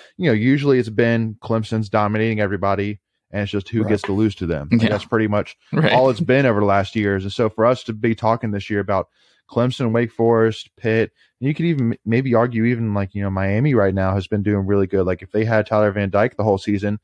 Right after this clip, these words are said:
Speaker 1: they probably would be
Speaker 3: Yeah,
Speaker 1: right in the
Speaker 3: they
Speaker 1: middle with Pitt as well.
Speaker 2: Right.
Speaker 1: You know, now that we've seen
Speaker 3: And
Speaker 1: what Tyler Van Dyke can do.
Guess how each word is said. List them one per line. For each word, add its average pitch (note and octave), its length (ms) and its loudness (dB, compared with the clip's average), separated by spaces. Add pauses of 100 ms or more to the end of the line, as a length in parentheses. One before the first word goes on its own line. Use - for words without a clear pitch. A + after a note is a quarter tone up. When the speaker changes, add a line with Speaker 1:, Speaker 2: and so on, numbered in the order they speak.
(440)
Speaker 1:
they A2 120 0
probably A2+ 320 2
would G2+ 180 2
be G#2 100 2
Speaker 3:
Yeah, G#2+ 120 4
Speaker 1:
right G#2 100 2
in G#2 60 0
the G#2 60 0
Speaker 3:
they G#2 60 2
Speaker 1:
middle G#2 140 2
with G#2 200 0
Pitt G#2+ 200 0
as G2+ 140 0
well. A2 420 2
Speaker 2:
Right. G#2 180 -2
Speaker 1:
You G2+ 40 -2
know, G2 100 -4
now G2 160 -4
that G2 100 -4
we've G2+ 100 -6
seen - 180 -6
Speaker 3:
And D3+ 80 4
Speaker 1:
what F#2+ 80 -4
Tyler G2+ 220 -2
Van G2 120 -8
Dyke A2 200 0
can A2 100 -8
do. G2+ 260 0